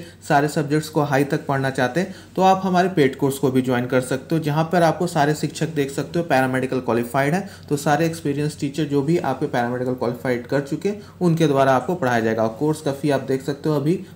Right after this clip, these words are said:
बहुत ही कम है, ये जल्दी increase कर दिया जाएगा। तो आप अगर interested हैं class के बाद, तो आप WhatsApp number पे हमें WhatsApp कीजिएगा, आपको further सारा details दे दिया जाएगा। तो चलिए समय ना गवाते हैं, आज की क्लास को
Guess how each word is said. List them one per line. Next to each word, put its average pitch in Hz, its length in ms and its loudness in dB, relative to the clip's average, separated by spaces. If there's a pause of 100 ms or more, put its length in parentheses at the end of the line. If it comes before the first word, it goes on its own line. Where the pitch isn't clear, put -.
बहुत 139 280 -2
ही 160 40 2
कम 156 260 0
है, 208 100 0
ये 156 140 2
जल्दी 131 340 4
increase 131 340 0
कर 127 140 0
दिया 120 140 2
जाएगा। 113 220 0
तो 113 140 -2
आप 139 260 0 (100)
अगर 135 200 -2
interested 143 540 0
हैं 185 140 0
class 123 240 2
के 127 100 -4
बाद, 143 240 -2 (220)
तो 196 60 2
आप 208 160 4
WhatsApp 165 360 2
number 151 240 -2
पे 156 140 -4
हमें 170 180 0
WhatsApp 135 360 0
कीजिएगा, 160 280 2
आपको 151 200 0
further 151 300 0
सारा 135 280 0
details 143 500 -2
दे 117 160 2
दिया 113 220 0
जाएगा। 113 280 0 (280)
तो 135 80 -4
चलिए 160 300 2
समय 139 300 -2
ना 143 140 0
गवाते 143 260 2
हैं, 208 160 -2 (200)
आज 120 180 2
की 143 100 -2
क्लास 135 300 2
को - 220 0